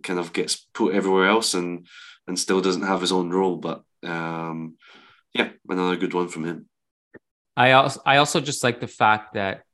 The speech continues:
Speaker 2: his link-up play all over the field was good. I mean, his pressing was good, but it seemed like he connected well with everyone. And we often talk
Speaker 1: Mm-hmm.
Speaker 2: about, like, you know, how can we help generate more offense?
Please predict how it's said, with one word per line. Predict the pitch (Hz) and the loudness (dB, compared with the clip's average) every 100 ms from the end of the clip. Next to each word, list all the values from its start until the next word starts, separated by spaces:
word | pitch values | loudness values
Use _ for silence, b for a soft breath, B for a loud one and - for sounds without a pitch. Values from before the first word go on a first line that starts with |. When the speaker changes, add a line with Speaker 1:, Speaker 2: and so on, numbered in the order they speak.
| _ _ _ _ _ _ | _ _ _ _ _ _
Speaker 2:
his | 127 113 - | -6 -6 -4
link-up | 113 110 123 120 110 - | -2 2 2 4 0 0
play | - 95 87 87 - | -4 -2 -2 -4 2
all | 113 113 | 4 6
over | 113 101 | 4 0
the | 95 | -6
field | 87 117 101 | -6 -4 -4
was | - - | -6 -8
good. | - 87 | -4 -2
I | 98 | 2
mean, | 107 107 | 2 4
his | 120 | 2
pressing | - 151 - 165 | 2 2 2 2
was | 127 107 | 2 2
good, | 120 98 | 0 2
but | 117 | 0
it | 113 | 0
seemed | - 156 | -2 2
like | 151 | 0
he | 139 | -2
connected | - 117 117 - 107 | -6 -2 -2 -2 -2
well | 107 110 | 2 2
with | 107 104 | 2 0
everyone. | 101 101 95 90 | -2 -2 -6 -6
And | 95 104 | -2 2
we | 110 | 6
often | 117 151 123 | 6 4 2
talk | 127 123 | 4 4
Speaker 1:
Mm-hmm. | 113 | 2
Speaker 2:
about, | 110 - | 0 0
like, | 101 95 - b b b _ - | -2 -4 -8 b b b _ 0
you | |
know, | 120 | 0
how | 104 117 | 4 2
can | 113 127 113 | 2 0 0
we | 107 | 0
help | 104 107 110 | 2 2 2
generate | 110 110 104 104 - | -2 -2 -2 -4 -4
more | 107 107 | -4 0
offense? | 101 101 107 98 95 - | 0 0 -2 -4 -4 -10